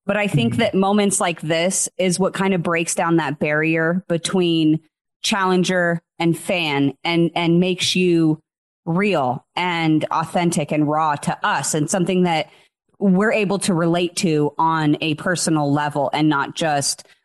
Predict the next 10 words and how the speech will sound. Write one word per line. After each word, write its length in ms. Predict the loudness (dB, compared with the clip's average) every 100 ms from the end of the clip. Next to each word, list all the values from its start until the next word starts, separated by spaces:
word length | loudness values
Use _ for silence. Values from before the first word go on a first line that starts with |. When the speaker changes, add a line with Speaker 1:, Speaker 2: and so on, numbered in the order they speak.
| _
Speaker 1:
"Oh, 60 | 0
I 100 | 0
like 220 | 0 0
the 80 | 0
way 120 | 2
he 120 | 0
plays 260 | 0 -2 0
his 180 | 0 0
game," 440 | -2 0 0 0
or, 440 | 0 0 0 -2